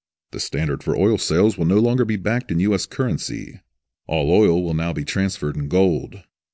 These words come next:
They all knew what this meant, although most Americans have no clue what the petrodollar is.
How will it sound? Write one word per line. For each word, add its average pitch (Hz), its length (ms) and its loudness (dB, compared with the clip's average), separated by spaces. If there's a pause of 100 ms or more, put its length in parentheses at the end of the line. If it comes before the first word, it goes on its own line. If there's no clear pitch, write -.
(640)
They 80 140 0
all 101 140 4
knew 104 160 4
what 67 140 -2
this 69 200 -4
meant, 71 340 -2 (460)
although - 180 -10
most 135 280 -6
Americans 95 500 -2
have 78 140 -4
no 76 160 0
clue 107 280 2
what 73 160 0
the - 60 -4
petrodollar 76 800 -4
is. 73 460 -2